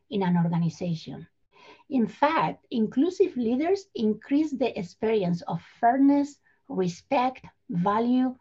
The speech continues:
belonging, and psychological safety by seventy percent. So when leaders hear these statistics, they really start thinking about, "Wow, I wonder if we have an inclusive culture,"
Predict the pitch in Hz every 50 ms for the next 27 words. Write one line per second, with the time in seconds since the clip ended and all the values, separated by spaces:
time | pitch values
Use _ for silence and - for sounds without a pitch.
0 | _ _ _ _ _ _ 233 185 214 202 208 226 254 285 311 311 320 330 320 285
1 | - 269 240 240 226 - 277 311 - - - 339 320 339 320 320 - - 294 285
2 | 285 - - 320 359 359 - - 254 - 190 185 175 202 190 196 196 196 - -
3 | - 247 247 262 302 294 302 294 - 302 285 294 - - - 190 180 180 170 -
4 | - 247 185 151 - 165 165 - - _ _ _ _ _ _ _ _ - _ _
5 | - - 294 285 302 302 294 302 302 349 381 392 466 480 480 - - - - -
6 | 277 277 277 269 254 220 208 262 226 220 - 226 - - 247 226 - - 214 208
7 | - - - 269 208 - - - _ - - - - - _ - 277 294 294 240
8 | 233 240 262 320 370 403 415 392 381 - - - 269 254 247 226 - - 240 226
9 | 220 214 - 226 220 214 202 185 - 202 202 196 180 185 - - - _ _ _
10 | - 269 247 240 269 277 233 185 170 156 175 - - _ _ _ _ _ _ _
11 | _ _ _ - - 202 208 202 208 208 220 247 311 330 311 262 247 294 269 254
12 | - 269 269 269 269 240 240 240 254 247 240 - 262 247 - - - 494 523 -
13 | - - -